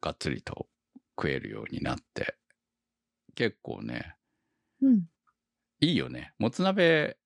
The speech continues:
Speaker 1: もつさえ
Speaker 2: うん。
Speaker 1: 安く手に入れば、あとは安いじゃない。コスト。
Speaker 2: うん、まあね。
Speaker 1: うん。
Speaker 2: そうね。ニラ、ニラと
Speaker 1: ニラ、キャベツ、
Speaker 2: キャベツと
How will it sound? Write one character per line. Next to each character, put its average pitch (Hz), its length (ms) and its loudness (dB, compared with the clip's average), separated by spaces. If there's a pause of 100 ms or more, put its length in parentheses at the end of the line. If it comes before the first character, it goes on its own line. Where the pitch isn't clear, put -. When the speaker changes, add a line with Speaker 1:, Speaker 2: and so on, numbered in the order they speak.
(440)
Speaker 1:
も - 200 6
つ - 100 -12
さ 110 300 6
え 73 260 2
Speaker 2:
う - 20 -4
ん。 180 120 -8 (240)
Speaker 1:
安 120 260 2
く 87 120 -4
手 87 180 0
に 67 100 -4
入 76 260 -4
れ 58 140 -2
ば、 69 560 -2 (400)
あ 143 140 2
と 110 180 -2
は 64 260 -2
安 - 340 0
い 127 80 2
じ - 80 -10
ゃ - 100 -16
な - 80 -18
い。 - 20 -20 (480)
コ 87 160 0
ス - 120 -10
ト。 - 140 -10 (960)
Speaker 2:
う 240 60 0
ん、 254 460 6
ま 220 200 4
あ 180 40 2
ね。 175 340 2 (260)
Speaker 1:
う 139 240 4
ん。 - 60 -2
Speaker 2:
そ 262 120 4
う 214 60 6
ね。 196 360 2
ニ 220 160 8
ラ、 254 480 2 (280)
ニ 214 120 6
ラ - 0 -
と 226 80 2
Speaker 1:
ニ 107 120 6
ラ、 98 600 6
キ - 100 0
ャ 107 80 8
ベ 78 140 -2
ツ、 - 160 -8
Speaker 2:
キ 139 60 -4
ャ 135 120 -6
ベ 139 60 -8
ツ 131 240 -6
と 156 360 0